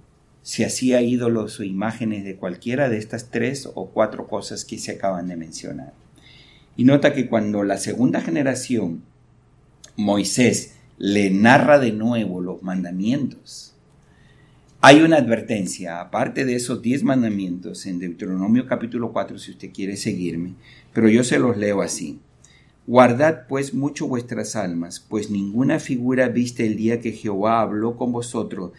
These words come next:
de en medio del fuego", refiriéndose al monte Sinaí, "para que no os corrompáis y hagáis para vosotros escultura, imagen de figura alguna, efigie de varón o hembra,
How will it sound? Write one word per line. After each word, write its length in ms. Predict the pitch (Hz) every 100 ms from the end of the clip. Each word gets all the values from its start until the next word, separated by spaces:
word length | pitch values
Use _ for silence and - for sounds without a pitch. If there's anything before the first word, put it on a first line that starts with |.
| - _
de 140 | - 107
en 120 | 95
medio 380 | 95 98 95 95
del 160 | 92
fuego", 560 | - 95 85 78 76 80 - _ _ _ _ _ _ _ -
refiriéndose 680 | 95 107 98 98 104 104 95
al 60 |
monte 340 | 85 87 87 92
Sinaí, 500 | - 82 80 73 76 - - - - - -
"para 260 | 139 131 127
que 280 | 135 127 123
no 220 | 143 175
os 140 | 165
corrompáis 840 | - 147 123 120 113 131 139 143 -
y 60 |
hagáis 360 | 120 110 120 120
para 260 | 120 117 104
vosotros 680 | 101 - 117 117 123 110
escultura, 840 | 110 - 104 92 - 117 92 73 - _ _ _ - - -
imagen 480 | 120 120 156 165 151
de 120 | 139
figura 420 | 131 113 127 123
alguna, 560 | 107 107 113 87 82 -
efigie 480 | 107 104 143 147 151
de 80 | 131
varón 640 | 113 98 117 117 92 107 - _ -
o 160 | 113 107
hembra, 540 | 107 101 85 78 78